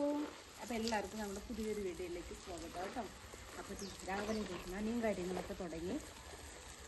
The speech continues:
പിന്നെ ദേ നമ്മുടെ പയറൊക്കെ കുറച്ച് മൂത്തിട്ടുണ്ട്. അപ്പൊ അതും നമ്മുടെ കൊത്താമരയും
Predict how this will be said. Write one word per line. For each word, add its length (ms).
പിന്നെ 200
ദേ 140
നമ്മുടെ 280
പയറൊക്കെ 440
കുറച്ച് 220
മൂത്തിട്ടുണ്ട്. 600
അപ്പൊ 140
അതും 300
നമ്മുടെ 280
കൊത്താമരയും 680